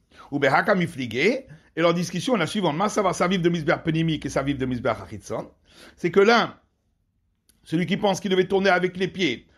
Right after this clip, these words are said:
en marchant, il dit, étant donné que c'est marqué qu'il devait, euh, mettre le sang autour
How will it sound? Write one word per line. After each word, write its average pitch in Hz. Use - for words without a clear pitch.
en 156
marchant, 165
il 160
dit, 220
étant 233
donné 226
que 233
c'est 226
marqué 190
qu'il 196
devait, 196
euh, 170
mettre 214
le 226
sang 220
autour 202